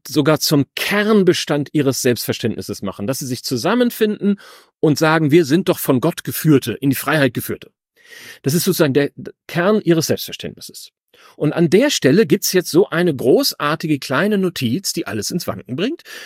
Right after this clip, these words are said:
weil sie nämlich besagt, die Israeliten, also Zitat, die Israeliten brachen von Ramses nach Sukkot auf. Es waren an die sechshunderttausend Mann zu Fuß, nicht gerechnet die Kinder. Auch ein großer Haufen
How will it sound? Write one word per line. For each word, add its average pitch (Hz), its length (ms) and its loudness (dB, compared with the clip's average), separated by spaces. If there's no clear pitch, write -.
weil 127 160 2
sie 208 120 0
nämlich 127 240 4
besagt, 110 540 -4
die - 100 -4
Israeliten, 185 760 2
also 87 140 -8
Zitat, - 460 -8
die 113 100 -4
Israeliten 127 640 0
brachen 175 440 0
von 117 200 0
Ramses 208 400 0
nach 113 160 -4
Sukkot 151 400 0
auf. 120 480 -2
Es - 140 -6
waren 156 300 2
an 131 80 2
die 120 80 2
sechshunderttausend 107 760 -4
Mann 107 220 -4
zu - 140 -10
Fuß, - 500 -4
nicht 120 240 -2
gerechnet - 400 -10
die - 60 -16
Kinder. 311 380 -2
Auch 240 200 -2
ein 208 100 0
großer 160 380 2
Haufen 117 340 2